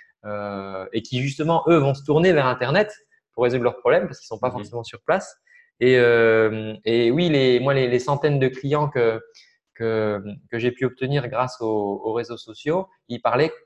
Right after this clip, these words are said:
Speaker 1: que français, entre guillemets, parce que voilà, si, si le contenu était en anglais, ça aurait pu être encore autre chose.
Speaker 2: Ok. Et donc, euh, tous ces clients que t'as amenés vers toi, c'est en utilisant cette même technique que maintenant tu, tu proposes, euh, à tes clients.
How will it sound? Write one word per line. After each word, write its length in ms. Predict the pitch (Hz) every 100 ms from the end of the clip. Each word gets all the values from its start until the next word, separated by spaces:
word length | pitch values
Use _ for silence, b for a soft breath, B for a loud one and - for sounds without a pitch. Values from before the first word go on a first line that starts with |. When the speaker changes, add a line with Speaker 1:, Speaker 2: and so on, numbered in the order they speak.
| _ _ -
Speaker 1:
que 380 | 170 180 180 - -
français, 500 | - 139 135 165 180
entre 300 | 131 - 127
guillemets, 320 | 120 135 185
parce 160 | 127 -
que 80 |
voilà, 240 | 110 123 147
si, 100 | - b b _
si 120 | -
le 60 | 117
contenu 320 | 127 127 135
était 160 | 123 120
en 120 | 110
anglais, 260 | 110 139
ça 120 | 175 110
aurait 100 | 104
pu 140 | 113
être 180 | 117 139 -
encore 240 | 113 131
autre 140 | 120 _
chose. 280 | 110 110 110 _ _ -
Speaker 2:
Ok. 200 | 101 - - _ _ -
Et 40 | 95
donc, 340 | 101 98 - _ _ _ _ -
euh, 120 | 95
tous 140 | 90 123
ces 160 | 123
clients 240 | 101 120 113
que 120 | -
t'as 120 | 104
amenés 180 | 101 104
vers 160 | 95
toi, 320 | - 110 127 147
c'est 140 | - 95
en 100 | 92
utilisant 400 | 90 101 101 117
cette 240 | - -
même 180 | 107 110
technique 540 | 110 104 120 127 -
que 100 | -
maintenant 300 | 92 90 90
tu, 420 | 85 - 92 90 90
tu 100 | -
proposes, 320 | 95 101 95
euh, 200 | 90 87
à 40 | 87
tes 80 |
clients. 260 | 98 - 85